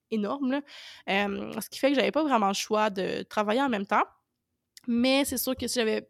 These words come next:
une subvention ou quelque chose, ça m'aurait permis de me consacrer plus à la Cuisine-moi, puis d'être plus satisfaite du, euh,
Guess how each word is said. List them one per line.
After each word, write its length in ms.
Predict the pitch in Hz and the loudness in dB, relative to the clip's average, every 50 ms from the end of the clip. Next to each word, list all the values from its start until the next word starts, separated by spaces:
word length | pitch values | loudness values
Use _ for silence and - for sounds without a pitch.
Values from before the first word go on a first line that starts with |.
| _ _ - | _ _ -4
une 240 | 247 247 247 247 233 | -2 0 0 0 -2
subvention 680 | - - - 196 214 226 214 214 208 - - 226 226 233 | -4 -8 -8 -2 0 0 0 0 -2 -2 -2 -2 0 0
ou 40 | 233 | -2
quelque 200 | - 208 190 - | -2 -4 -4 -2
chose, 280 | - 220 226 254 247 - - - - - - _ | 0 2 2 2 2 0 -8 -18 -20 -20 -16 _
ça 120 | - 233 | -6 -2
m'aurait 240 | 226 220 208 214 214 | 0 0 0 0 -2
permis 260 | 220 220 208 226 254 | -2 -4 -2 -2 -2
de 80 | 262 226 | -2 -2
me 60 | 208 | -4
consacrer 500 | - - 214 - - 214 - - - 226 | -4 -8 -8 -6 -6 -6 -6 -6 -10 -10
plus 320 | - _ - 262 262 - | -8 _ -4 -4 -2 0
à 60 | 262 | -2
la 40 | 233 | -2
Cuisine-moi, 540 | - - 226 220 226 220 220 214 220 220 233 233 - | -2 -4 -4 -4 -2 -2 0 0 2 2 0 0 -2
puis 240 | - - 233 240 - - - - - - _ _ _ _ _ _ _ _ _ - | -4 -2 -2 -2 -2 -4 -14 -20 -20 -20 _ _ _ _ _ _ _ _ _ 2
d'être 160 | 247 233 - | 2 2 2
plus 80 | - 330 | 0 -2
satisfaite 680 | - 311 254 - - - - - 233 233 233 - - | 0 0 0 0 -2 -6 -2 -2 0 -2 -2 -4 -6
du, 200 | 233 208 190 220 | -8 -6 -4 -2
euh, 640 | 226 220 220 220 208 208 208 208 202 202 202 202 208 | -2 0 2 2 2 2 0 0 -2 -4 -6 -8 -8